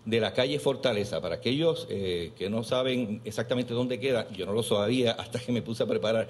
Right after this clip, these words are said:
a levantar estas notas, aprendí que en esa, en esta esquina de la calle Fortaleza y la calle que va hacia la Plaza de Armas,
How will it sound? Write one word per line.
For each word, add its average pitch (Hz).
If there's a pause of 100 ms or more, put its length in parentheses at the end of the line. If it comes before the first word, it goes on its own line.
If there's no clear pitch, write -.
(140)
a 95
levantar 98
estas 147
notas, 113 (240)
aprendí 143 (400)
que 120
en 127
esa, 165
en 151
esta 165
esquina 117 (1500)
de 113
la 104
calle 175
Fortaleza 156
y 123
la 113
calle 151
que 143
va 147
hacia 117
la 101
Plaza 147
de 123
Armas, 85